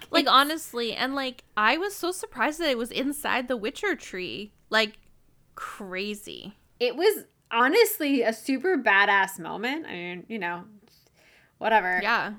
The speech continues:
Speaker 2: Like, De-, Deathless Mother's pr-, pretty, uh, interesting to watch because she knew exactly what she wanted and she got it
Speaker 1: Yeah.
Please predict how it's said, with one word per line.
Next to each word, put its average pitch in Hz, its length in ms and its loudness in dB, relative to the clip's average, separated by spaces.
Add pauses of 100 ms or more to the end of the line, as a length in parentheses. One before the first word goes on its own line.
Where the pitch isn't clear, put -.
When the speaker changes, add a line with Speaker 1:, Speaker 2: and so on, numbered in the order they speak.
(120)
Speaker 2:
Like, 208 540 2
De-, 214 260 4
Deathless 208 340 -2
Mother's 226 300 2
pr-, - 180 -10 (140)
pretty, 208 580 0
uh, 185 380 4
interesting 208 480 -6
to 202 100 -6
watch 190 460 -4
because 190 260 -8
she - 140 -8
knew 214 160 -4
exactly 196 400 0
what 202 100 -2
she 202 140 -6
wanted 180 460 -4 (300)
and 185 120 -12
she 190 100 -8
got 185 220 2
it 156 100 -2
Speaker 1:
Yeah. 190 240 -6